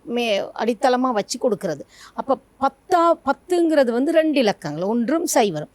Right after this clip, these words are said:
அந்த பேஸ் நம்பரை பேஸ் பண்ணி நா-, நைன் நேச்சுரல் நம்பர்ஸோட செய்யும்போது அந்த முப்பத்தி நாலு ஃபார்முலாஸையும் யூஸ் பண்ணுவாங்க.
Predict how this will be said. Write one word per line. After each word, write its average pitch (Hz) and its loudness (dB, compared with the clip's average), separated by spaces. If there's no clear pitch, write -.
அந்த 262 2
பேஸ் 269 2
நம்பரை 220 -2
பேஸ் 214 2
பண்ணி 180 -4
நா-, 247 0
நைன் 269 0
நேச்சுரல் 233 -2
நம்பர்ஸோட 202 -4
செய்யும்போது 185 -6
அந்த 311 -2
முப்பத்தி 339 -2
நாலு 254 -2
ஃபார்முலாஸையும் 269 0
யூஸ் 339 -2
பண்ணுவாங்க. 147 -4